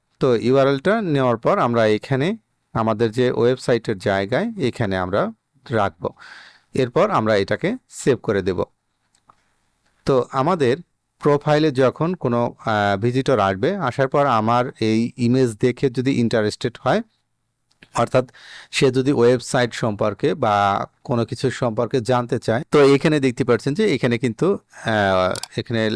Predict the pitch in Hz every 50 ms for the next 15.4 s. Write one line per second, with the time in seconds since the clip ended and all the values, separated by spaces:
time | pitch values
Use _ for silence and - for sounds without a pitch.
0 | - - - 110 104 101 104 107 107 107 107 117 110 - 120 107 - 117 110 101
1 | 107 113 113 110 110 110 110 107 107 104 101 104 104 101 98 156 170 143 - 131
2 | 110 101 95 98 95 95 95 95 95 92 - - 170 180 190 _ - 127 - 147
3 | 131 - 143 143 156 151 139 127 - 135 131 123 110 123 117 113 113 117 113 117
4 | 127 117 120 127 123 123 120 - - - 104 104 104 101 98 - - - 113 107
5 | 104 110 117 117 107 _ - 120 110 107 107 98 98 - 101 95 95 95 95 95
6 | - - - - - - - 117 101 98 92 95 92 90 - - 104 98 98 98
7 | 101 107 110 120 - - 143 127 - - 139 143 175 175 - - 127 - 120 95
8 | 104 113 - - 113 - 101 92 87 90 - _ _ - - - - _ _ -
9 | 151 139 123 - 135 139 151 160 - 156 127 123 165 - _ _ _ _ _ -
10 | 131 135 - 156 147 151 139 131 120 120 - 117 - 113 107 - - 139 131 123
11 | 147 196 240 - _ _ _ - 120 113 113 - 135 127 139 170 165 113 - -
12 | 117 110 - 123 110 120 113 - 120 - 131 120 - 127 123 131 151 190 190 135
13 | - - 123 107 - 123 117 107 101 - - - 110 104 101 104 98 98 101 98
14 | 92 - 98 98 101 98 139 185 - 170 160 - - 131 135 123 123 117 - 117
15 | 113 - - - 117 107 107 107